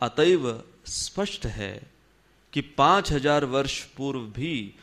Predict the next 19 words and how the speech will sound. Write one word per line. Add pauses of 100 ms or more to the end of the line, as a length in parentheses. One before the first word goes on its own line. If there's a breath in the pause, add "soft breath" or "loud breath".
(280 loud breath)
रामचंद्र
की (120)
अनेक
कथाएं
या
रामायणें
थीं (840 soft breath)
और
अब
भी (120)
अनेक
हैं।" (3000 soft breath)
एक
सुंदर
श्लोक
में
कहा
गया
है